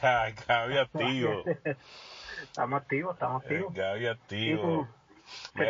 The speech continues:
Speaker 2: estás haciendo? Cuéntamelo.
Speaker 1: este, no habíamos hablado desde, cabrón, desde, de la última vez exactamente que grabamos. Bueno, hablamos hoy por el día pa, pa, pa setear lo, lo que íbamos a hacer hoy.
Speaker 2: No, el día.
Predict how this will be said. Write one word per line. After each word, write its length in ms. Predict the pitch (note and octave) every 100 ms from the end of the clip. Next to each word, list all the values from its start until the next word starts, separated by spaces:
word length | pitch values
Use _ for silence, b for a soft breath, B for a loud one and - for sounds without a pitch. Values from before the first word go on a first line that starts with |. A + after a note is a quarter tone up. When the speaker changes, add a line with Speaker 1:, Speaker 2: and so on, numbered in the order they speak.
| C#3+
Speaker 2:
estás 140 | D3+ -
haciendo? 360 | E3 D3+ C#3
Cuéntamelo. 520 | C#3 D3+ C3 C3+ B2
Speaker 1:
este, 340 | - - B2 A#2
no 120 | A2+
habíamos 360 | A2+ B2+ D3 D#3+
hablado 380 | D#3+ D3+ E3 D#3+
desde, 960 | D3 B2+ C3 B2+ A#2 A2+ G#2 F#2 E2+ - b -
cabrón, 320 | F#2+ G2+ C#3+
desde, 540 | C#3+ A2+ G#2 G2+ F#2+
de 160 | F#2+ F#2+
la 60 | F#2
última 340 | F#2 B2 C3
vez 140 | C#3 C#3+
exactamente 760 | B2+ B2 A2+ C3+ C3+ D3 C#3 C#3+
que 140 | C#3+
grabamos. 720 | C#3+ C#3+ D3 D3+ C3+ A#2 A2+ - B B B
Bueno, 200 | C3 C3
hablamos 320 | A2 A2 C3
hoy 80 | C#3+
por 220 | C3+ C#3+
el 160 | C3+ A#2
día 300 | B2+ C3+ B2
pa, 260 | A2 G2
pa, 260 | F#2 F2+ E2+
pa 160 | - F2
setear 380 | F#2 F2 F#2+ A2
lo, 240 | B2+ B2
lo 120 | A#2+
que 80 | A#2
íbamos 240 | A#2 B2 B2+
a 20 |
hacer 240 | B2+ B2+
hoy. 240 | C3 A2 -
Speaker 2:
No, 160 | C#3
el 140 | C3+ C3
día. 260 | - F#3+